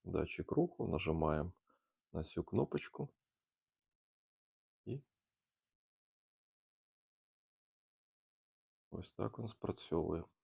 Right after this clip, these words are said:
Доволі датчик чіткий, спрацьовує чітко. Бувають ліхтарі, то спрацювання не постійно відбувається. В цьому працює чітко.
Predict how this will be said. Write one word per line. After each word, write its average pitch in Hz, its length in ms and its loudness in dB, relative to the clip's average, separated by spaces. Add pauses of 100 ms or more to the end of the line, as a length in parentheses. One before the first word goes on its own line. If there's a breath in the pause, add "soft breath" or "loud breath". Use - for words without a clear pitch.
(300)
Доволі 90 500 6
датчик 87 400 6
чіткий, - 460 2
спрацьовує 92 640 4
чітко. - 400 -2
Бувають 87 460 6
ліхтарі, 95 480 2 (2250)
то 95 120 -12
спрацювання 101 1080 0 (200)
не 90 180 0
постійно 80 680 -2
відбувається. 80 800 -2 (640)
В - 60 -20
цьому 110 400 6 (520)
працює 92 520 -2
чітко. - 540 -6